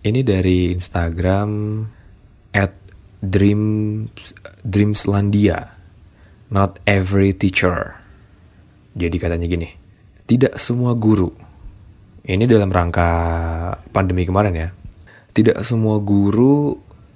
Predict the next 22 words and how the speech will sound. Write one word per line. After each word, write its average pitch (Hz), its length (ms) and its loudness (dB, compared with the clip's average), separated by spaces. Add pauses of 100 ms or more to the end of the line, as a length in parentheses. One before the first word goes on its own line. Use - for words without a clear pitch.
(480)
ini 110 220 0
tinggal 98 580 2
dalam 95 240 2
rumah 90 440 0 (340)
yang 90 280 0
nyaman 85 600 -4 (140)
serta 98 600 -2
dapat 95 440 -2
dengan 90 260 -2
mudahnya 87 680 -2 (440)
mereka 92 600 -2
tunjukkan 90 680 -4
melalui 90 800 -2
konferensi 82 760 -6
video 87 680 -2 (160)
saat 87 420 -4
mengajar 82 880 -2
maupun 87 480 -2
rapat 90 480 -2
dengan 90 400 -2
guru 87 420 -2
lainnya. 80 600 -8